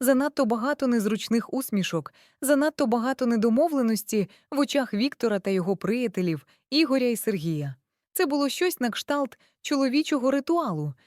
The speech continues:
який, як і всякий ритуал, вимагав суворого дотримання форми,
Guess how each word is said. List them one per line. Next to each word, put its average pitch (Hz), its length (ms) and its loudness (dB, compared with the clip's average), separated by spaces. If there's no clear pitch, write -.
який, 233 400 0
як 196 240 0
і 220 40 -4
всякий 190 440 -2
ритуал, 226 480 -2
вимагав 302 480 2
суворого 285 640 0
дотримання 240 580 0
форми, 156 500 -2